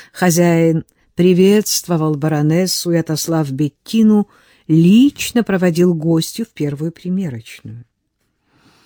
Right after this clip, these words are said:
Так, как и все другие примерочные, представляла собой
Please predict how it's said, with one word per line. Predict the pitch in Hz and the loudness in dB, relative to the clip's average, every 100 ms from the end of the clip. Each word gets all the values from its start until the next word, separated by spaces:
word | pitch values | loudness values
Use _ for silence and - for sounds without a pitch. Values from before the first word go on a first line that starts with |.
| _ _ | _ _
Так, | 269 311 320 | -2 0 -2
как | 254 240 | -6 -2
и | 233 | -4
все | - 214 | -2 -2
другие | 202 196 175 185 | 0 0 0 -2
примерочные, | 160 156 160 147 170 180 - 202 226 247 _ _ _ _ _ _ | 0 0 2 0 -4 -8 -6 -4 -4 -6 _ _ _ _ _ _
представляла | - 208 - - 214 196 202 233 | -2 0 0 -2 0 0 0 0
собой | 220 - 190 202 202 | -2 -2 0 2 2